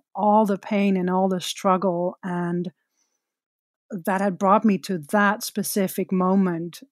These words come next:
to receive the gift of the elements and the contrast and, um, the gratitude for life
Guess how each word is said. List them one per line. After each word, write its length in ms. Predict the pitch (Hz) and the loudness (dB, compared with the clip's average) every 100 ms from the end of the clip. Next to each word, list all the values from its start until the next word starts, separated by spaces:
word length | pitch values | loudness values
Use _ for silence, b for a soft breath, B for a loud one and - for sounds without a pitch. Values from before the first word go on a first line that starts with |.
| - - | -20 -8
to 460 | 214 196 196 180 170 | -2 0 0 -2 -2
receive 800 | 185 - - 196 190 190 170 170 | -4 -4 -2 0 0 -2 -4 -8
the 100 | 165 | -6
gift 460 | 196 185 175 - | -2 -2 -4 -6
of 160 | 208 160 | -8 -4
the 160 | 185 175 | -2 2
elements 680 | 202 240 185 240 - - - | 4 4 4 -4 -10 -14 -10
and 560 | 190 180 175 170 165 160 _ _ _ | -8 -6 -6 -6 -8 -10 _ _ _
the 80 | 196 | -6
contrast 880 | - 196 190 202 196 175 175 - - - | -4 0 0 0 -2 -2 -6 -12 -14 -10
and, 580 | 185 175 175 175 175 170 b b b b 190 | -8 -6 -4 -4 -4 -6 b b b b -10
um, 640 | 165 160 165 165 165 156 _ _ _ _ _ _ _ _ _ _ _ - | -8 -6 -6 -6 -8 -12 _ _ _ _ _ _ _ _ _ _ _ -20
the 200 | 208 202 | -10 -8
gratitude 600 | 165 190 190 226 - 190 | -4 0 2 2 0 -4
for 140 | - 175 | -4 -4
life 600 | 160 196 311 - - | 0 0 0 -2 -10